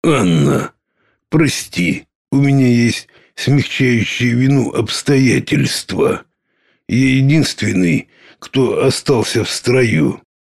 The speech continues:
Я и Кербер. Кто такой Кербер? Ты собиралась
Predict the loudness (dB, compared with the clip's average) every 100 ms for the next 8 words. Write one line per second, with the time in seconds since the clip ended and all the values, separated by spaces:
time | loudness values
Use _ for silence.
0 | _ -10 -2 2 2 0 _ _ _ -6
1 | -6 -2 0 2 2 0 -2 -12 _ _
2 | _ _ _ -18 -4 0 2 2 2 0
3 | 0 0 2 2 -2 -4 -6 _ _ _
4 | _ -2 0 2 2 0 -2 0 2 4
5 | 4 2 0 -4